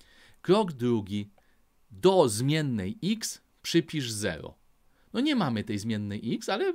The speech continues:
ona w tym momencie powstaje. Tak jak w Pythonie, jak pierwszy raz ją uży-, użyjemy.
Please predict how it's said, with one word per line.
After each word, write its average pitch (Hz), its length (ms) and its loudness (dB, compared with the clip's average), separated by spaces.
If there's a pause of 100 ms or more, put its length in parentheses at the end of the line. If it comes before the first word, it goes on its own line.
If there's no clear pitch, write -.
(120)
ona 190 220 -2
w 196 60 -12
tym 196 120 0
momencie 180 360 -2
powstaje. 170 680 -4 (500)
Tak 339 120 -2
jak 277 140 -2
w - 40 -18
Pythonie, 180 440 -2
jak 151 140 -4
pierwszy 165 300 0
raz 143 160 0
ją 135 100 -2
uży-, 123 480 -4
użyjemy. 110 600 -2